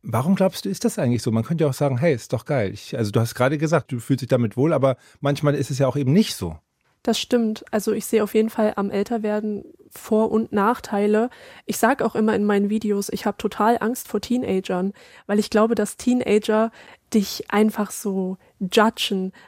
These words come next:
Speaker 2: an ganz normalen Sachen. Das hab ich damals auch gemacht. Ich fand alles peinlich, aber ich weiß auch nicht, also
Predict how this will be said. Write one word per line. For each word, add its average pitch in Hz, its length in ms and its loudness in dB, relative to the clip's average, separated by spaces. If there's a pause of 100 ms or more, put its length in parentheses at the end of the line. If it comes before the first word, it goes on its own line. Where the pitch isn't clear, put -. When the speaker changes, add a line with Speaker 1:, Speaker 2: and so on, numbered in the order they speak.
Speaker 2:
an 214 180 0
ganz 226 300 0
normalen 220 420 2
Sachen. 214 300 0
Das 196 120 -4
hab 214 140 0
ich - 140 -6
damals 233 360 2
auch 220 220 2
gemacht. 254 400 -2
Ich - 100 -10
fand 220 240 -2
alles 220 240 -2
peinlich, 247 680 -2 (460)
aber 214 640 4 (440)
ich - 140 0
weiß 208 180 4
auch 196 220 0
nicht, 202 260 0
also 196 380 -2